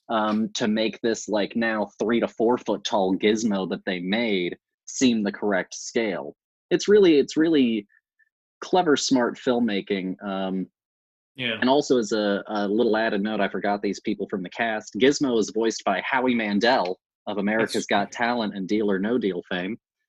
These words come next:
Speaker 2: Mm-hmm.
Speaker 1: Um, but most of the other Gremlin voices, and in particular, S-, uh, Stripe,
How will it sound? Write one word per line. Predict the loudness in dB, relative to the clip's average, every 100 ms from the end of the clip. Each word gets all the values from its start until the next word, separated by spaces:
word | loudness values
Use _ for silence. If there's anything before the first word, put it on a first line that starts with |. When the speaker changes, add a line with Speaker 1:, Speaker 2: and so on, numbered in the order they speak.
| _ -12
Speaker 2:
Mm-hmm. | -8 -8 -8 -14 _ _ _ _ _ _ -2 0
Speaker 1:
Um, | 2 2 2 0 -4 _ _
but | -2 0
most | 4 4 4 2 0
of |
the | 4 4
other | 4 2 0 -4 _ -12
Gremlin | -2 2 2 4 2 2
voices, | 0 -2 -2 -2 -2
and | -6 -4
in | -4
particular, | -4 -6 -4 -4 -2 -2
S-, | -4 -8 -10 _ -4
uh, | -2 -2
Stripe, | -4 -8 -4 0 0 0